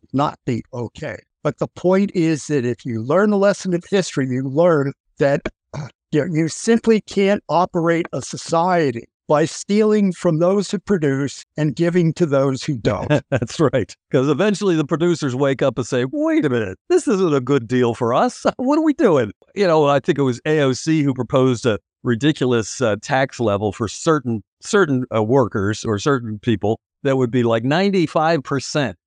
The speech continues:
Speaker 2: Wait a minute, ninety-five percent of their income was gonna be stolen by the, yeah, that was her proposal. Now, she's a stinking communist and, you know, should be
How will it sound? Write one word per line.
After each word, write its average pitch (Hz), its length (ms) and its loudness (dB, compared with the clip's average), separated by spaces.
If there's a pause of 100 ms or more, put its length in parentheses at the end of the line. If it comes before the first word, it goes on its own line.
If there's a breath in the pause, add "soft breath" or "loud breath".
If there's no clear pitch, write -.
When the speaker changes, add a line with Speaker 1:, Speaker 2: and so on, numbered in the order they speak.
(120)
Speaker 2:
Wait 139 160 2
a - 20 0
minute, 95 160 -4
ninety-five 190 1000 2
percent 156 380 0
of 135 80 -2
their 117 180 -2
income 156 400 -2
was 131 140 -2
gonna 117 160 -2
be 104 140 -4
stolen 156 520 -2
by 131 160 -2
the, 127 120 -6
yeah, 160 280 2
that 175 160 0
was 185 120 0
her 196 120 2
proposal. 170 560 2 (240)
Now, 147 80 2
she's 208 260 0
a 147 120 0
stinking 143 520 -2
communist 113 580 -2
and, 95 160 -4
you 95 60 -2
know, 98 140 0
should 104 200 -4
be 101 200 -2